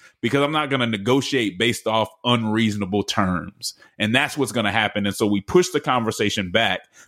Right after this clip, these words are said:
because we don't wanna be reasonable when we come to the table. Uh, activists have to be mindful of the complexities of governing.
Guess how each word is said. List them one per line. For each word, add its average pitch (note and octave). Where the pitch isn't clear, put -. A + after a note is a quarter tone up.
because A2
we B2
don't C3
wanna A#2+
be A2+
reasonable A2
when G#2
we G#2+
come A2
to A#2
the G2+
table. G#2
Uh, G2+
activists C3
have D#3+
to D3+
be C3
mindful G#2+
of A2+
the G#2+
complexities A2+
of F#2+
governing. G#2